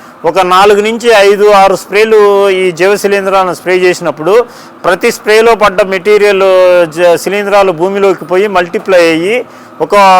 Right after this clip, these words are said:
నెల రోజుల కాలానికి భూమి మొత్తం విస్తరించి ఎస్టాబ్లిష్ అయిపోతాయి.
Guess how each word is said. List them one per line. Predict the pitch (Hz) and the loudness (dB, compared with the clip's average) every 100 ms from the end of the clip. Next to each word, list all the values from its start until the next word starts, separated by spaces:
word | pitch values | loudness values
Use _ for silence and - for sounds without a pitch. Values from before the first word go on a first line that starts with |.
| 175 | 2
నెల | 170 196 | 0 0
రోజుల | 202 226 226 233 | 2 2 2 2
కాలానికి | 185 196 196 196 190 180 185 170 180 190 - - - 127 | 2 2 2 2 0 -2 0 0 0 -4 -10 -20 -20 -4
భూమి | 175 233 233 | 0 0 0
మొత్తం | 214 208 - 254 233 | -2 -4 -2 0 0
విస్తరించి | 185 - 208 220 185 208 180 190 185 - - - | -2 -2 -2 -4 -2 0 0 -2 -6 -18 -20 -8
ఎస్టాబ్లిష్ | 156 165 214 202 202 | -4 0 0 0 -2
అయిపోతాయి. | 190 165 160 151 156 170 233 | -2 -2 -2 -2 -2 0 -2